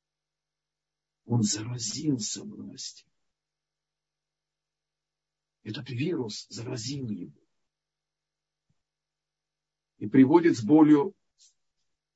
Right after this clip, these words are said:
Саба Микеля, одного из величайших душ еврейского народа, царя Шауля,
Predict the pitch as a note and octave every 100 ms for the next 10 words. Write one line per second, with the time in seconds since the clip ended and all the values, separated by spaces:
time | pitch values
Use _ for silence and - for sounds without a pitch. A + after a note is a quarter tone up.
0 | _ _ _ _ _ _ _ - C#3+ C#3+
1 | C3+ C3 G#2+ A#2+ A2 A2 _ _ _ _
2 | _ _ _ _ _ _ _ - A2 C3+
3 | B2 D3 D#3 D#3 - - A2 B2+ A#2 -
4 | F3 G3 G3 D3+ A#2+ B2+ - - _ _
5 | C3+ A2 A#2 A2 - A#2 A#2 A2 G#2+ G#2+
6 | G#2 A2+ A#2 A#2+ D#3 C3+ G#2+ -